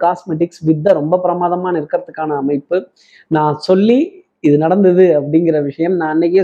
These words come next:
சொன்னேன்ல, இது இப்படிதான் முடியும், இப்படிதான் போகணும். அங்க பாத்தியான்னு ஒரு உதாரண தருணத்தை கோடிட்டு காட்டுவதற்கான அமைப்பு சிம்மராசிக்காக இருந்துகிட்டே இருக்கும். கல்வி அறிவு, அஹ், அறிவு சார்ந்த தேடல், புத்தி கூர்மை, சமயோஜித புத்தி, presence of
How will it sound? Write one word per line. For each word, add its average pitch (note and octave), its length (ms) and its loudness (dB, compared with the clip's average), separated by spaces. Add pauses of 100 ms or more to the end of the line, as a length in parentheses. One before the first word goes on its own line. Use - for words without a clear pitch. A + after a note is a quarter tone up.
சொன்னேன்ல, E3 340 0
இது F3 140 2
இப்படிதான் D#3 360 -4
முடியும், D#3+ 320 0
இப்படிதான் E3 300 -4
போகணும். E3 320 -4 (360)
அங்க D#3 280 0
பாத்தியான்னு F#3+ 840 2
ஒரு E3+ 220 4
உதாரண A#3 480 2
தருணத்தை F3 640 -2
கோடிட்டு G3 360 0
காட்டுவதற்கான D#3+ 720 -4 (120)
அமைப்பு C#3+ 480 -6 (500)
சிம்மராசிக்காக F3 640 0
இருந்துகிட்டே D#3 420 0
இருக்கும். E3+ 340 -4 (240)
கல்வி G3 380 2
அறிவு, E3 560 2
அஹ், C#3 280 -2
அறிவு E3 260 2
சார்ந்த F3 340 0
தேடல், E3 460 0
புத்தி D#3+ 300 -2
கூர்மை, D#3+ 560 0 (160)
சமயோஜித F3 400 2
புத்தி, D3 360 -2
presence E3+ 280 -8
of F#3 120 0